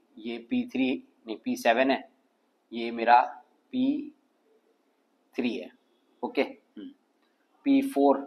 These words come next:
तो एक एक ऊपर जाने का simple, अभी देखो ऐसा आएगा, actually थोड़ा सा मतलब exact ऐसा पैराबोला आएगा, ठीक है। हाँ, वो थोड़ा मेरा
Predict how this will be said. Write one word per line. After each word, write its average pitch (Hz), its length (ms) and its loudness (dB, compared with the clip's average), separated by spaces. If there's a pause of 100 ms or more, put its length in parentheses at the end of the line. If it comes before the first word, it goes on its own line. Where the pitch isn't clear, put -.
(140)
तो 147 120 -2
एक 156 200 2
एक 143 80 4
ऊपर 143 220 4
जाने 135 180 8
का 123 100 2
simple, 110 260 -8
अभी 98 180 -14
देखो 92 240 -16
ऐसा 98 200 -4
आएगा, - 220 -8 (640)
actually - 520 -20
थोड़ा 98 140 -4
सा - 260 -6 (600)
मतलब 127 240 -6 (500)
exact 117 440 -2
ऐसा 127 180 2
पैराबोला 117 520 4
आएगा, 90 220 -8 (640)
ठीक 120 120 -10
है। 113 60 -10 (720)
हाँ, - 300 -16
वो 104 140 -14
थोड़ा 113 320 2
मेरा 113 240 4